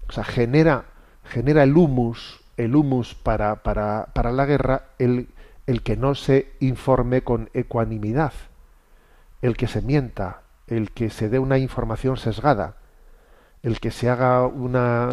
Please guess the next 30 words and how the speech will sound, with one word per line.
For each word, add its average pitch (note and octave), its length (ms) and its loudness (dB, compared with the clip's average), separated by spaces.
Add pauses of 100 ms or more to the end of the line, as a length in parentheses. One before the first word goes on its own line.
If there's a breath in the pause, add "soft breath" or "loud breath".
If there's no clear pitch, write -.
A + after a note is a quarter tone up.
lectura B2+ 480 0
caricaturizada B2 960 0
en A#2+ 80 2
los A#2 140 -4
medios B2 320 0
de B2 80 -2
comunicación B2 640 -2
de B2 80 0
la A#2+ 80 0
realidad, A#2+ 480 0 (600)
¿eh?, B2 140 -8 (1200)
en G#2+ 120 -4
la G#2 80 -4
que A2 120 -4
este A2+ 200 -2
es A#2+ 100 -2
el A#2 120 2
bueno D3 360 4
y A#2+ 100 -2
el A2 80 -2
otro A2+ 220 -4
es - 100 -6
el A#2 140 0
malo. B2+ 380 -4 (260 soft breath)
Entonces, A2 420 -8 (300 soft breath)
sacaré A2+ 520 -2
todas B2+ 300 0
las B2 180 0
cosas, A#2 440 -4
to-, A2 160 -10